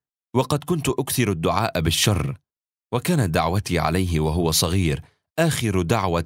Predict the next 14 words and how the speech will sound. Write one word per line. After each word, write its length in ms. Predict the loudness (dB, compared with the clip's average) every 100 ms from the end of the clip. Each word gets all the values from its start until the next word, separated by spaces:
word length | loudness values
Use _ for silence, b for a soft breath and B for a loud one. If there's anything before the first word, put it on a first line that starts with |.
| 0
شر 400 | 2 2 2 0
تخرج 520 | -2 -2 -2 0 0
من 160 | 0 0
فمي، 460 | 0 0 0 -4 -16 _ _ _ -4
ومن 260 | -2 0
يومها 440 | 0 0 2 2 2
لم 200 | 0 -2
أدع 320 | -2 0 2
على 280 | 0 0 0 0
أحد. 360 | 0 -2 -4 -10 _ _ _ _
رده 400 | -2 0 0 0 -2
إلي 260 | 0 2
يا 300 | 2 0 0
الله، 480 | 0 0 0 -2 -6